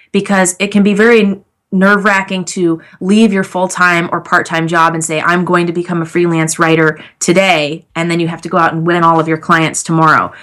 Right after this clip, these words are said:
So the strategy that I used was to build up to the point where I felt like I can consistently replicate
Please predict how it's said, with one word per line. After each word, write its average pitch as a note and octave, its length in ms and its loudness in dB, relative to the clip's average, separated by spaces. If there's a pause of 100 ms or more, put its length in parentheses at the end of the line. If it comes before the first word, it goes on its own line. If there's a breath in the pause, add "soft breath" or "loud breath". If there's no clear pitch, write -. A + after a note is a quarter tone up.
(120 loud breath)
So F#3 260 2
the F3 100 -4
strategy G3 540 -2
that E3+ 140 -4
I E3+ 140 0
used E3+ 340 -4
was E3+ 180 -6
to E3 120 -6
build F3 340 0
up G#3 260 2
to - 80 -8
the F3 100 -6
point F#3 300 -6
where F3 100 -2
I D#3+ 100 -2
felt E3 280 -2
like E3 260 -2
I E3+ 140 0
can E3+ 180 -4
consistently E3 640 -4
replicate E3 720 0